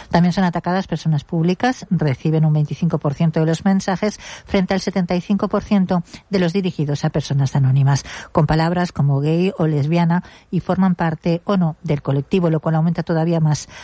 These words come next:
la violencia contra el colectivo L G T B I. Según Nadine Osorio, que es la responsable del estudio, es muy alarmante que de los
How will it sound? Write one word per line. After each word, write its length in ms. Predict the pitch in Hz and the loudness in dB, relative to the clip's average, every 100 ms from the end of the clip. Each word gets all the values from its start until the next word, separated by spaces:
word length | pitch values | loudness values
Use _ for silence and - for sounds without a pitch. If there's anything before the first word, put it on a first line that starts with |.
| - | -4
la 220 | 180 165 | 0 0
violencia 600 | 156 151 143 139 - 156 170 | 0 -2 -2 -2 -2 -2 -2
contra 420 | 160 151 - 143 | 0 0 0 -2
el 240 | - 160 | -2 -2
colectivo 560 | 160 151 147 151 143 - | 0 -2 -2 -2 -2 -2
L 140 | 165 147 | -2 -2
G 200 | - 139 | -2 -4
T 100 | 135 | -2
B 120 | 135 | -2
I. 140 | 139 - - | -4 -8 -16
Según 380 | - - 170 175 | -4 0 2 2
Nadine 300 | 165 160 147 | 2 0 -2
Osorio, 340 | 143 170 190 214 | -2 -2 -2 0
que 80 | |
es 60 | 170 | -2
la 100 | 147 | -2
responsable 480 | 139 - 143 147 143 | -2 -2 0 0 0
del 120 | 139 | 0
estudio, 460 | 135 - 165 170 185 | -2 -2 0 0 0
es 220 | - 208 190 | -2 0 0
muy 180 | 175 | 2
alarmante 680 | 190 214 165 147 143 170 214 - - - - | 2 0 0 0 0 0 -2 -4 -18 -20 -4
que 180 | 165 156 | 0 2
de 120 | 156 | 2
los 260 | 151 - | 0 -2